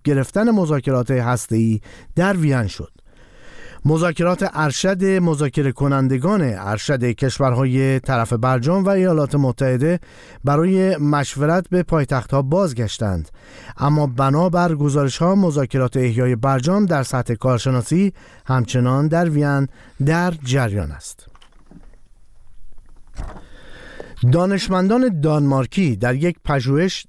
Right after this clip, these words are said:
تاکید کردند که گونه بی ای تو از سویه اومیکرون بسیاری از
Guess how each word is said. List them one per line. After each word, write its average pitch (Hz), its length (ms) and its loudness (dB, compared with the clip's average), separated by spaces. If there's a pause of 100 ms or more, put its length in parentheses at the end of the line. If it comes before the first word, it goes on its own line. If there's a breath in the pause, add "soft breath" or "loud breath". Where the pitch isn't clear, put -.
تاکید 131 640 0
کردند 110 540 0
که 139 120 -2
گونه 160 540 2
بی 170 420 2
ای 180 300 2
تو 143 340 2 (520 loud breath)
از 127 280 0 (120)
سویه 160 440 2
اومیکرون 165 640 0 (500 soft breath)
بسیاری 196 560 2
از 190 160 0